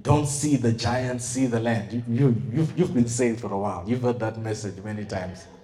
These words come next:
But then he never got to the gospel from there. It just remained in that zone of motivating you to overcome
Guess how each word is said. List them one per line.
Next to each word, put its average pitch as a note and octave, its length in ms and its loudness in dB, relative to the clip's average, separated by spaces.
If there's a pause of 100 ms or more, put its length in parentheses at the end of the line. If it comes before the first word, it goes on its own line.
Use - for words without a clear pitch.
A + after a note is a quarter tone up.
(640)
But - 200 4
then D#3+ 280 6
he D#3+ 300 4
never E3 260 6
got - 480 4
to - 80 6
the B2 140 2
gospel A#2+ 580 2
from G#2 260 -6
there. F2+ 280 -8 (760)
It C3 100 0
just D3+ 340 4
remained C#3 480 4
in B2 100 2
that B2 220 6
zone A#2+ 440 6
of G#2+ 160 0
motivating A#2 680 2
you A2+ 140 -4
to G#2+ 160 -8
overcome G#2+ 720 -2